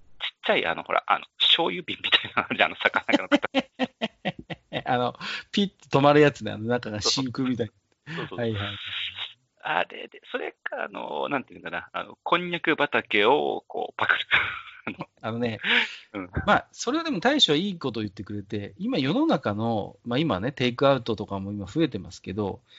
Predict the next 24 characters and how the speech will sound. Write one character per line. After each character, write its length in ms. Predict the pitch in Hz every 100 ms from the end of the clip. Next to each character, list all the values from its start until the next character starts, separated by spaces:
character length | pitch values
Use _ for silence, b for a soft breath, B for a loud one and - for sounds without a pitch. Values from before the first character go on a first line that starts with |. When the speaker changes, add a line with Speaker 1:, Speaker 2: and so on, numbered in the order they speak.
| B B
Speaker 2:
世 100 | 165
の 100 | 240
中 200 | 320 269
の 100 | 127
調 260 | - - 127
味 140 | 139
料 220 | 123 101 92
は 140 | 90
ち 140 | -
ょ 20 | 240
っ 20 |
と 160 | - 117
ね、 240 | 107 90 -
小 140 | 131
袋 340 | 185 190 233
に 60 | 226
頼 200 | 127 143
り 80 | 185
す 140 | 254
ぎ 80 | 220
て 120 | 120
る 60 | 95
よ 140 | 95
ね。 180 | 101